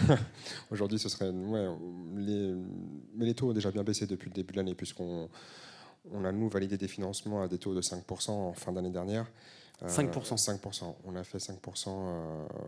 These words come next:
Speaker 1: pour des financements, euh, bah, du locatif, euh, notamment, puisque les taux sont toujours un peu majorés pour les investissements locatifs. Euh,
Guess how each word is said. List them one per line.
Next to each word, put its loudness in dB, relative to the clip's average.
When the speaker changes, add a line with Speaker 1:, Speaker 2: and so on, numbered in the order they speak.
Speaker 1:
pour -6
des -2
financements, -2
euh, -6
bah, -4
du -2
locatif, -2
euh, -4
notamment, -4
puisque -10
les -4
taux -8
sont -8
toujours -6
un -4
peu -6
majorés -4
pour -8
les -6
investissements -8
locatifs. -8
Euh, -4